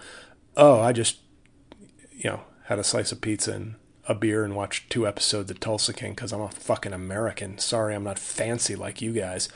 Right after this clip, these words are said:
And I'm sorry I had to drag Succession into that. That was really more for dragging Succession, some Succession fans.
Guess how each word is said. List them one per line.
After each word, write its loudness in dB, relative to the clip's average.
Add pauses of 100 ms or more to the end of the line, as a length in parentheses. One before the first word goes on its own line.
(460)
And 4
I'm 6
sorry 10
I 12
had 10
to 6
drag 8
Succession 8
into 2
that. 0 (260)
That 8
was 8
really 10
more 6
for 2
dragging 4
Succession, 4
some 4
Succession 2
fans. 2